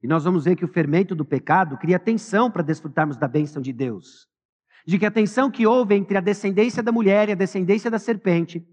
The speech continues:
inaugurada em Gênesis capítulo três, versículo quinze, continua mesmo depois do dilúvio. Irmãos, o dilúvio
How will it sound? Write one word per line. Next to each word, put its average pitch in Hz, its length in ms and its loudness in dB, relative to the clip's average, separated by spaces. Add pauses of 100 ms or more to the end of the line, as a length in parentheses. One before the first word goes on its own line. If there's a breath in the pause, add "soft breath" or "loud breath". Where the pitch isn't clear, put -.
(240 soft breath)
inaugurada 208 520 2
em 247 80 -2
Gênesis 196 440 -2
capítulo 220 400 -4
três, 220 320 2
versículo 226 420 -2
quinze, 190 460 -2 (200 soft breath)
continua 240 560 2
mesmo 214 320 2
depois 202 380 2
do 180 80 -2
dilúvio. 160 460 0
Irmãos, 202 520 0 (160 soft breath)
o 190 120 2
dilúvio 214 580 2